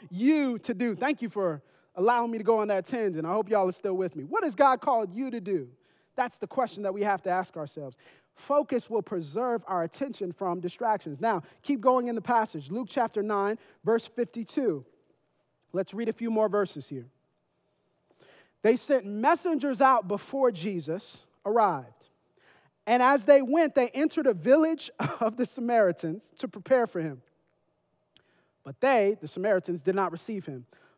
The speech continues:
because his face was set for the journey to Jerusalem.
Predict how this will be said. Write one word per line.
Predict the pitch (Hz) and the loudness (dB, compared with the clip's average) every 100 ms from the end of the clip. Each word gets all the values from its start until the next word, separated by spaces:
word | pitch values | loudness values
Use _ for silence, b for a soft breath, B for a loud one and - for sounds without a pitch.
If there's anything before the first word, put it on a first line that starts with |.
| - | -4
because | 190 - 247 - | -2 4 2 4
his | 226 180 | 0 -2
face | - 302 233 190 - | 2 4 4 2 -8
was | 175 180 | -8 -8
set | - 226 - | -2 -2 -2
for | 208 | -8
the | 180 139 | -8 -8
journey | 131 226 240 190 165 | -6 -4 -2 -2 -4
to | - | -6
Jerusalem. | 185 202 226 - 139 123 | -6 -4 -4 -8 -14 -16